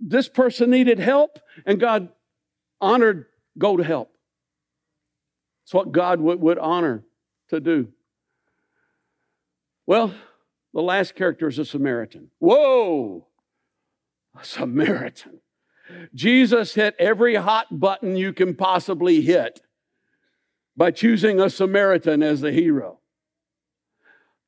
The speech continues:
Racial, social, political,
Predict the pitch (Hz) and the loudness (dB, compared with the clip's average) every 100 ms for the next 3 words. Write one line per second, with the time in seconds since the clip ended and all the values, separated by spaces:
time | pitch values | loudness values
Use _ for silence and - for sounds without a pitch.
0 | _ _ _ - 147 220 - 233 220 220 | _ _ _ -2 0 2 0 -2 -4 -8
1 | _ - - 220 214 220 208 208 _ _ | _ -8 -2 0 0 -4 -8 -14 _ _
2 | _ 156 170 214 208 208 208 | _ 0 2 2 0 -6 -8